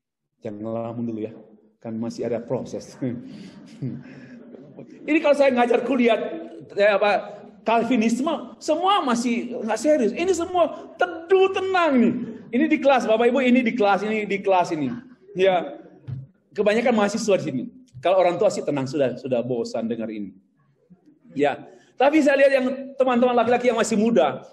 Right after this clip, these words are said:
belum terjamah ini, dan belum menjamah. Ini benar-benar kupingnya langsung jadi empat. Dan dalam hatinya, amin.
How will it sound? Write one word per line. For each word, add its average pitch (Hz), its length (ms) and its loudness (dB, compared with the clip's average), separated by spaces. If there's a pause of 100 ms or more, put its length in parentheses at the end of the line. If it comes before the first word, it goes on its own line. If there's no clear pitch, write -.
(100)
belum 240 160 4
terjamah 220 560 0
ini, 175 320 -4 (160)
dan 180 240 2
belum 180 240 2
menjamah. 143 400 0 (920)
Ini 285 480 2
benar-benar 214 880 2
kupingnya 311 480 0
langsung 233 240 4
jadi 247 160 2
empat. 226 240 0 (2500)
Dan 269 400 0
dalam 285 240 4
hatinya, 277 480 2 (160)
amin. - 480 -2